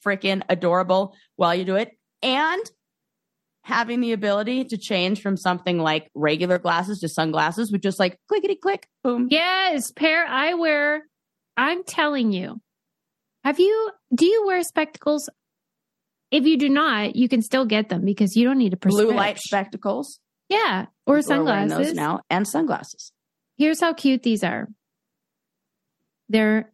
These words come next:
Speaker 2: regular eyeglasses, but then you can buy all these snap-on magical things that pop right on. And so you can change the style from day to day, 'cause otherwise you're stuck with either the same ones every day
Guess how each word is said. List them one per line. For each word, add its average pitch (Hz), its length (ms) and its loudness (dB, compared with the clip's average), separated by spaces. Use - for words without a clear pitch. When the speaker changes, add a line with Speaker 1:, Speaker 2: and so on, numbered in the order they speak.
Speaker 2:
regular 254 480 2
eyeglasses, 196 680 -2
but - 180 -4
then 220 180 4
you 220 100 2
can 214 100 2
buy 208 180 0
all 240 360 0
these 247 360 0
snap-on 254 1160 2
magical 226 840 2
things 214 560 0
that 214 220 -8
pop 226 300 0
right 254 280 2
on. 220 420 0
And 233 180 4
so 269 100 2
you 254 180 4
can 247 380 4
change 269 460 0
the 277 100 -2
style 262 600 0
from 226 240 2
day 247 160 2
to 240 80 0
day, 262 180 0
'cause 254 160 -2
otherwise 311 600 0
you're 233 100 0
stuck 247 240 0
with 247 160 0
either 220 200 2
the 196 100 2
same 269 280 2
ones 240 220 2
every 214 240 2
day 185 340 -2